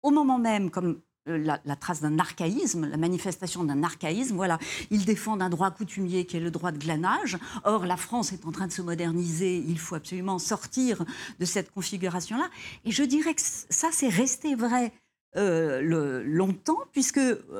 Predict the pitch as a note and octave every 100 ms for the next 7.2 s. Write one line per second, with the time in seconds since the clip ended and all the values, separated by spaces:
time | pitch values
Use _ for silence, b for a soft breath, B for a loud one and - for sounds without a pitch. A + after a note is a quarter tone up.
0 | - F3 G3+ - F3 - F3+ E3 F3 F3
1 | D3+ D3 D3+ C#3+ D3 E3 D3 C#3+ C#3+ -
2 | D#3 D#3+ F#4 - C4+ A3 A3+ A3 B B
3 | B B - F#3+ E3 G3 C#4 D4+ A#3 A3
4 | G#3+ G#3+ F#3 F#3+ A3+ F#3+ E3+ E3+ B3 B3+
5 | B3 A3+ A3+ G3+ E3+ F#3 E3+ D#3+ D#3 E3+
6 | A#3 G4 F#4+ - C4+ - D#4 C4+ C#4+ -
7 | C4+ A3